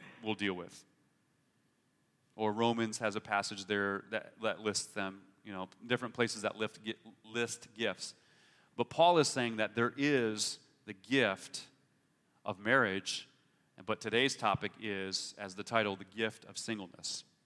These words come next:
Now, to the question of singleness that the church puts to him, we need to understand how singleness,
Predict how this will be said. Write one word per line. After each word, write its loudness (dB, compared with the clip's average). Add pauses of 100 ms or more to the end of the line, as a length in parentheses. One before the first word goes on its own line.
(640)
Now, 0 (440)
to 2
the 6
question 4
of 2
singleness 0
that -6
the -6
church 0
puts -2
to -14
him, -8
we -8
need 0
to 6
understand 2
how 4
singleness, 0